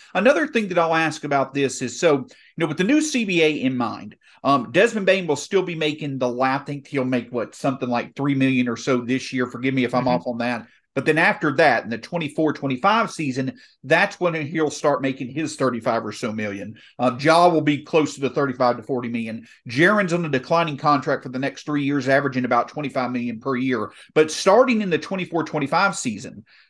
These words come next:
Speaker 1: that's when this core is gonna be making upwards of potentially eighty-nine million together as a trio. Under the new C B A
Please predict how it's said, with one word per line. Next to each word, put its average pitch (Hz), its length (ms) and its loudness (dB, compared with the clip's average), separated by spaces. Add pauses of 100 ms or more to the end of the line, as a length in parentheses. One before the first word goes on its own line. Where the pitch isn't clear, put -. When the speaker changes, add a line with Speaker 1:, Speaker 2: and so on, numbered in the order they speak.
Speaker 1:
that's 160 420 2
when 202 160 -2
this 180 220 -2
core 175 320 2
is 131 80 -2
gonna 143 160 -4
be 139 100 0
making 135 580 -2
upwards 156 440 0
of 113 200 -8
potentially 151 520 -2
eighty-nine 143 520 0
million 127 500 -2 (220)
together 135 380 0
as 120 220 -4
a 110 60 -8
trio. 104 520 -4 (400)
Under 349 400 2
the 269 80 -2
new 220 240 -2
C 185 300 -6
B 139 240 0
A - 200 -4